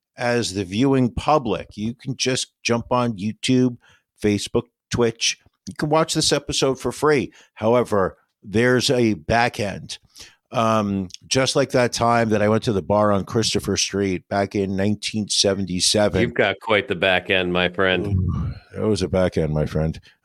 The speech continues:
Speaker 1: Um, there's a back end. You know, this, uh, this service that we're paying for is not free.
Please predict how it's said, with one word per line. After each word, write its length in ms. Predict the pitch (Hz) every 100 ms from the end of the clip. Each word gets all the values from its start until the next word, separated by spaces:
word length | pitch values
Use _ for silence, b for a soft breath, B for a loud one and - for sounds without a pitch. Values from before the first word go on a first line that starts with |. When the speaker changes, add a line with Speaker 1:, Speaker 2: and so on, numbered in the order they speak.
| -
Speaker 1:
Um, 400 | 123 120 117 98 _ -
there's 220 | 139 170
a 40 | 175
back 280 | 185 196 127
end. 140 | 92
You 80 | 101
know, 160 | 117 113
this, 360 | 113 123 -
uh, 300 | 135 123 120
this 220 | 110 117 -
service 460 | 127 131 139 -
that 180 | 123 117
we're 120 | 117
paying 280 | 104 117 123
for 300 | 120 131 139
is 280 | 127 92 76
not 240 | 90 101 -
free. 400 | 110 110 131